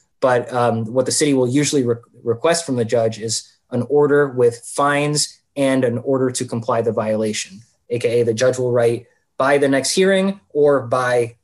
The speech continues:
you know, February first, twenty twenty-one," the judge can basically write out however they want,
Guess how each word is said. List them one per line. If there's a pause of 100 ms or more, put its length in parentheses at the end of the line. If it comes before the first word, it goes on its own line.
(140)
you
know,
February
first,
twenty
twenty-one," (160)
the
judge
can
basically
write
out
however
they
want,